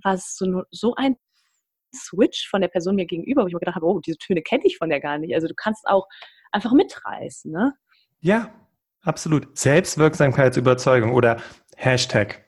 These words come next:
Speaker 2: Selbstwirksamkeitsüberzeugung.
Speaker 1: Ja.
Speaker 2: Also
Speaker 1: <laughs> Genau.
Speaker 2: cool, sehr
Speaker 1: Ja.
Speaker 2: geil. Ähm, jetzt überlege ich gerade mal, weil, äh, wenn wir jetzt mal so auf die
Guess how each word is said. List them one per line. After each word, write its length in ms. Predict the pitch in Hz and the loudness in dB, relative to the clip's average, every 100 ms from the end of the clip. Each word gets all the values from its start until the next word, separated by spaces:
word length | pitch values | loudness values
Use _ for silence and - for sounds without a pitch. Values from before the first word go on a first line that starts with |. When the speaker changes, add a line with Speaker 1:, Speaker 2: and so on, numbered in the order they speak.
| _ | _
Speaker 2:
Selbstwirksamkeitsüberzeugung. 1700 | 101 113 101 - 101 95 - 95 - 90 - 92 95 - 107 101 98 | 0 2 2 0 -2 0 -4 -4 -4 -4 -4 -4 -4 0 0 0 -8
Speaker 1:
Ja. 60 | - | -4
Speaker 2:
Also 320 | - 107 107 | -2 0 0
Speaker 1:
<laughs> 100 | 98 | 0
Genau. 280 | 196 196 208 | -2 -2 0
Speaker 2:
cool, 320 | 202 196 101 - 240 - _ | 4 4 2 -4 -6 -6 _
sehr 200 | - 185 | 0 4
Speaker 1:
Ja. 60 | 202 | 4
Speaker 2:
geil. 240 | 95 101 - - - - - | 2 -2 -12 -20 -16 -14 -10
Ähm, 600 | - 147 160 165 165 165 165 _ _ _ _ _ - _ _ _ _ | 0 4 4 4 4 0 -4 _ _ _ _ _ -20 _ _ _ _
jetzt 240 | 139 135 - | -6 -4 -2
überlege 340 | 147 147 175 | 0 2 0
ich 120 | 170 | -2
gerade 260 | - 117 117 | 0 0 2
mal, 360 | 113 117 151 | 2 2 2
weil, 420 | 139 127 127 127 135 | 4 4 4 2 0
äh, 420 | 127 123 123 117 | 0 2 0 2
wenn 140 | 123 | 2
wir 60 | 123 | 2
jetzt 180 | 123 123 | 0 0
mal 460 | 120 120 120 120 | 2 2 2 0
so 300 | 117 120 120 | -4 -4 -4
auf 280 | 120 117 117 | -2 -4 -4
die 400 | _ 120 117 - | _ -6 -6 -10